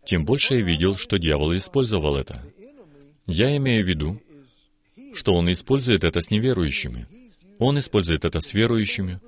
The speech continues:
потому что если он сможет убедить вас, что все, что происходит, это все от Бога, включая все плохое, всякое зло, всякое убийство, воровство и разрушение,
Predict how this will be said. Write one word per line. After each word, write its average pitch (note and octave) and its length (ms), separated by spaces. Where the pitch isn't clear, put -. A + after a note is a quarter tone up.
потому G2+ 280
что F#2 140
если F2 240
он E2+ 160
сможет C3 400
убедить G#2+ 380
вас, D#2+ 220
что - 280
все, B2+ 240
что B2+ 160
происходит, G#2+ 600
это F2+ 160
все G#2 200
от D#2+ 100
Бога, D2+ 380
включая A2+ 460
все - 180
плохое, G#2 640
всякое E2 420
зло, F#2+ 480
всякое F#2 340
убийство, E2 720
воровство E2 600
и G2+ 80
разрушение, G2 720